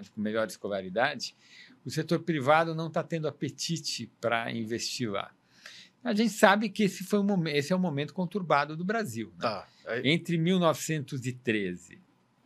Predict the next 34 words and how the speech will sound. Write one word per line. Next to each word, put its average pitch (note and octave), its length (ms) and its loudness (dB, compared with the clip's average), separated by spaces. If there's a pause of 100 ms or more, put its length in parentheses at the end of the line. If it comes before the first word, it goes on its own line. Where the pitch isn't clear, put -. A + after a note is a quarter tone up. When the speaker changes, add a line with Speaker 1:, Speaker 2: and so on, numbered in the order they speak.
(420)
Speaker 1:
e C3 80 0
dois B2 220 4
mil B2 120 0
e A#2+ 60 2
vinte G#2+ 260 -4
e - 20 -8
dois, G2+ 300 -2
essa F#2+ 240 -4
última A#2+ 380 -2
década, G2 500 -2 (560)
foi C3 160 -2
a C3 60 2
pior D3 360 6
década B2+ 480 -2
dos C3+ 200 -4
últimos B2+ 320 -4
cento C3+ 220 -2
e - 20 -4
vinte C3+ 280 -4
anos D#3+ 220 -2
nossos, - 540 -6 (440)
né? A2 60 -6
Tivemos A#2 500 0
uma A2+ 160 -2
grande A2+ 640 -2 (1000)
crise A#2+ 320 0
econômica, A#2+ 1000 -2 (280)
uma F3 120 2
crise B2 320 0
política, B2+ 760 0
impeachment B2+ 600 -2
de A#2+ 80 -4
um A#2+ 80 -6
presidente. A2+ 1000 -4